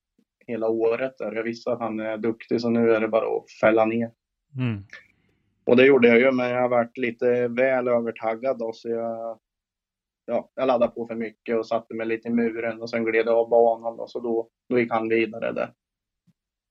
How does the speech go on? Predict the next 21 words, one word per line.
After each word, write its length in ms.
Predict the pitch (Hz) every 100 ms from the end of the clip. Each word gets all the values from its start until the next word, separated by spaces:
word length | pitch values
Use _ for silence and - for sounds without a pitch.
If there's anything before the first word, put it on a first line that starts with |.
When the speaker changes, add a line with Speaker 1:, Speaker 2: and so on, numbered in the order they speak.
| _
Speaker 1:
Men 320 | 120 113 117
då 200 | 120 127
slutade 400 | 120 127 117 117
det 40 | 123
väl 120 | 139
på 100 | 131
en 120 | 123
sjunde 460 | - 135 110 110 180
plats 320 | 180 113 -
den 200 | 117 113
tävlingen, 340 | 120 120 104 - _ -
Speaker 2:
Mm. 120 | 131
Speaker 1:
tror 180 | 156 -
jag. 120 | - - _
Speaker 2:
Stämmer 440 | - - 156 151 139
bra 240 | 135 135
med 140 | 127 120
mina 240 | 120 135
noteringar 600 | 127 117 131 127 117 123
också. 280 | 120 - 120 - _ _ _ _ _ _ _ _ _
Speaker 1:
Ja. 380 | - 151 110 -